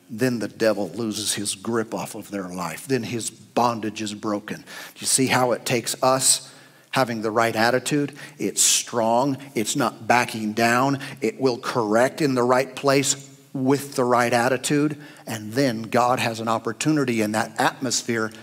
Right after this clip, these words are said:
to grace people to see it and make changes. Amen. There's an old saying, I don't know who, uh,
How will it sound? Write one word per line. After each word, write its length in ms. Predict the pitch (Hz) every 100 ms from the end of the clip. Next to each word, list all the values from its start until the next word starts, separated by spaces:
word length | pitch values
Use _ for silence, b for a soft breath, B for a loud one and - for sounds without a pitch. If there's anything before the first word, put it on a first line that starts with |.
| B B B
to 100 | -
grace 460 | 117 113 131 131 127
people 320 | 139 120 110
to 80 | 107
see 320 | - - 139
it 180 | 98 - - B B B _
and 160 | 107 101
make 160 | 87
changes. 640 | - 131 117 - - - - B B B B B B B B B B B _ _ -
Amen. 400 | 175 175 185 180 - - - - B B B B B B B B
There's 180 | 127 120
an 80 | 131
old 220 | 147 131
saying, 500 | - 151 151 143 135 - - - - - -
I 100 | 135
don't 120 | 135 147
know 120 | 127
who, 280 | 139 139 135 B B
uh, 160 | 123